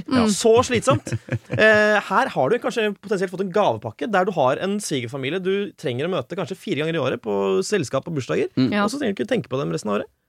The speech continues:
Speaker 2: Det er egentlig
Speaker 1: Jeg synes
Speaker 2: kanskje
Speaker 1: fire var
Speaker 2: deilig.
Speaker 1: mye, men
Speaker 3: Mm,
Speaker 2: Ja.
Speaker 3: men det høres, jeg, jeg er enig i det du sier der. Eh, og, men hvis hun fortsatt mener det er et problem, så går jeg tilbake til det jeg sa i stad. Da må hun, eh, si hva hun føler, da.
Speaker 2: Ja.
Speaker 1: Ja.
Speaker 3: Si det til dem. Jeg synes dette er vanskelig, fordi, eh, jeg føler at dere ikke,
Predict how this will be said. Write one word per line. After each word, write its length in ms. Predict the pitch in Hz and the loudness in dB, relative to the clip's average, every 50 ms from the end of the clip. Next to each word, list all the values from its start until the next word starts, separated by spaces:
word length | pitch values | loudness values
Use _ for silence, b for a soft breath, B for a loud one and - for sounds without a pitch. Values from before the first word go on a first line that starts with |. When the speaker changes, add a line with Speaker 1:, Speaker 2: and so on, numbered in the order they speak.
| _ _ _ - | _ _ _ -12
Speaker 2:
Det 60 | - | -8
er 60 | - 254 | -8 -6
egentlig 100 | - 302 | -6 -6
Speaker 1:
Jeg 20 | |
synes 60 | - 330 | -8 -6
Speaker 2:
kanskje 160 | 294 247 208 | -4 -2 -2
Speaker 1:
fire 80 | 190 | -2
var 160 | 185 196 202 202 | -2 0 0 0
Speaker 2:
deilig. 200 | 196 185 165 165 | 0 0 -2 -2
Speaker 1:
mye, 80 | 196 220 | -6 -8
men 160 | 247 226 214 | -8 -10 -8
Speaker 3:
Mm, 240 | 214 - 110 - - | -4 -2 -2 -2 -2
Speaker 2:
Ja. 120 | - - - | -4 0 0
Speaker 3:
men 120 | 160 170 147 | 2 2 4
det 100 | 127 110 104 | 4 4 4
høres, 240 | 110 95 90 85 - | 4 2 2 0 -4
jeg, 160 | - 107 - 95 | 0 0 0 0
jeg 80 | 95 | 2
er 260 | 104 101 98 101 92 | 0 2 2 2 2
enig 140 | 90 87 110 | 0 0 -2
i 40 | - 113 | -2 -2
det 80 | 101 | 0
du 60 | 98 92 | -2 0
sier 120 | 98 92 90 | 0 0 0
der. 140 | 104 135 - - _ _ _ - | -2 -4 -4 -10 _ _ _ -2
Eh, 240 | 117 120 117 113 113 | 0 2 2 2 4
og, 160 | 92 120 120 117 | 4 4 4 4
men 160 | 131 131 123 107 | 4 2 4 2
hvis 180 | 123 113 - - 143 | 0 0 0 -4 -6
hun 60 | 135 | -4
fortsatt 240 | - - - - 135 143 | -4 -4 -2 -2 0 2
mener 140 | 135 107 104 | 2 2 4
det 80 | 107 | 4
er 60 | 101 98 | 2 2
et 80 | 98 | 0
problem, 220 | - 127 147 - - | 0 -2 -2 -2 -6
så 540 | - - 180 180 180 175 170 170 170 170 165 | -2 0 2 2 4 4 2 2 2 2 2
går 140 | 151 139 104 | 2 2 0
jeg 20 | 95 95 | 2 0
tilbake 140 | 104 104 110 | -4 -2 0
til 40 | 120 | 0
det 60 | 107 107 | 0 2
jeg 40 | 110 | 2
sa 80 | 110 107 | 0 -2
i 40 | 107 | -2
stad. 180 | - - 170 | 0 -2 -2
Da 60 | 202 | 0
må 160 | 202 190 190 202 | 0 -2 -2 -2
hun, 140 | 196 196 | -2 -2
eh, 100 | 196 190 | -2 -4
si 160 | 180 - - 190 | -6 -4 -2 0
hva 80 | 196 | 0
hun 80 | 202 - | 0 2
føler, 240 | - 208 185 196 254 - _ - | 0 0 0 0 -4 -6 _ -6
da. 80 | 185 | -6
Speaker 2:
Ja. 40 | - - _ _ _ - | -6 -6 _ _ _ -2
Speaker 1:
Ja. 160 | 214 214 208 208 | 0 0 0 0
Speaker 3:
Si 180 | - - 156 151 | 0 0 0 0
det 140 | 151 170 | 0 2
til 120 | - 147 143 | 0 0 2
dem. 180 | 180 196 - | 0 0 0
Jeg 140 | 143 165 170 - | 0 0 0 0
synes 160 | - 156 - | -2 -4 -2
dette 160 | - 156 - | -2 -2 0
er 80 | 156 151 | 0 0
vanskelig, 320 | 147 123 - - 156 220 269 _ _ B 277 285 B B B _ _ - | 0 -2 -4 -4 -4 -4 -4 _ _ B -16 -16 B B B _ _ -2
fordi, 400 | 151 139 135 135 135 143 156 147 _ - | 0 0 0 -2 -2 -2 -4 -6 _ -6
eh, 340 | - 127 127 127 127 127 127 123 | -2 2 2 4 4 4 4 4
jeg 120 | 123 123 123 | 4 2 2
føler 240 | - 127 113 101 107 | 2 0 2 2 0
at 60 | 113 | 0
dere 220 | 120 117 107 107 101 | 0 0 0 0 -2
ikke, 240 | _ - 107 104 | _ -2 0 2